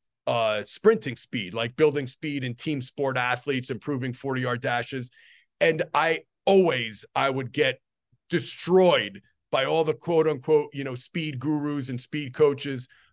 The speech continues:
I was the meathead who didn't know anything. You're, you're just a guy who likes strength training, so you don't know any better.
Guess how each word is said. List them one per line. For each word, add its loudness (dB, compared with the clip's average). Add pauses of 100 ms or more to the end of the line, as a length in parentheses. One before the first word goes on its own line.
(120)
I 2
was -2
the -8
meathead 0 (240)
who -4
didn't 2
know 2
anything. -2 (220)
You're, 0
you're 0
just -6
a -8
guy 0
who -8
likes -2
strength -2
training, -2
so -6
you -2
don't -4
know 0
any -6
better. -2